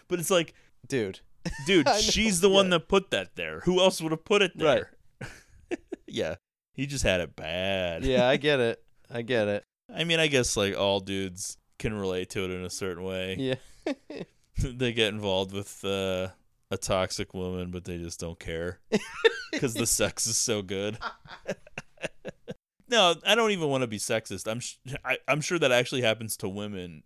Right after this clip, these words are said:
Speaker 1: just as much,
Speaker 2: Sure.
Speaker 1: if not
Speaker 2: Oh,
Speaker 1: more.
Speaker 2: yeah.
Speaker 1: Dudes are assholes or whatever, but they got that dick. <laughs>
Speaker 2: <laughs>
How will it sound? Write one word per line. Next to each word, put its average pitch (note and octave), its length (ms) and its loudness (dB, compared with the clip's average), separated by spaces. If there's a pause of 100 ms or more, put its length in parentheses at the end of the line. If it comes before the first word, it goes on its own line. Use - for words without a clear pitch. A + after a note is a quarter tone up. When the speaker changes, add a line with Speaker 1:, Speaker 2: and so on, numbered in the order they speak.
(200)
Speaker 1:
just A#2 320 -2
as G2+ 160 -2
much, G2+ 220 0
Speaker 2:
Sure. - 80 -6
Speaker 1:
if F#2+ 160 -8
not F#2 200 -6
Speaker 2:
Oh, D3 140 6
Speaker 1:
more. A2 80 2
Speaker 2:
yeah. E2+ 300 -4 (320)
Speaker 1:
Dudes G2 320 -4
are F#2 100 -2
assholes E2+ 540 -6
or E2+ 40 -10
whatever, F2 360 -6
but F2 180 -14
they F2 140 -8
got E2+ 220 -6
that E2 220 -6
dick. F#2 300 -4 (520)
<laughs> - 0 -
Speaker 2:
<laughs> D3+ 400 -2